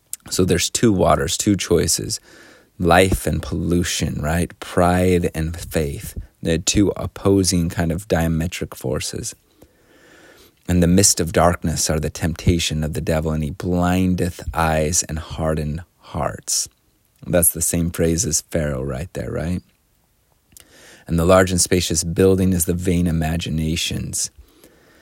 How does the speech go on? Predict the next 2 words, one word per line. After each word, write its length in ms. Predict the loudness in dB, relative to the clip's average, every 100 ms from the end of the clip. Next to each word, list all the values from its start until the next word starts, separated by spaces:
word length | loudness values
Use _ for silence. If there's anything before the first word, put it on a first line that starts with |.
| _ _ _ _ _ 0
And 540 | 4 4 4 0 -4 _ _ _ _ _ _ _ _ _
the, 420 | 4 6 6 2